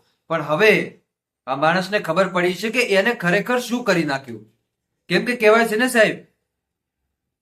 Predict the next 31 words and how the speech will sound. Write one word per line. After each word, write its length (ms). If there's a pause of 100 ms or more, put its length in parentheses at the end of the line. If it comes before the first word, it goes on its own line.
કે 140
પછી 400
તમને 260
પસ્તાવો 460
થશે 220
ને, 100
એવી 320
જ 40
રીતે 260
શૈલેષ 360
કાંબલાને 380
હવે 240
પસ્તાવો 440
થયો. 240 (380)
શું 180
મારા 220
ભાઈઓ 360
કોઈ 240
નવા 280
અપડેટ 260
આવ્યા 240
કે 140
કેમ? 180 (480)
ચાલો 180
આજના 360
વીડિયોની 340
અંદર 140
આપણે 180
જાણવાની 380
કોશિશ 340
કરીએ. 280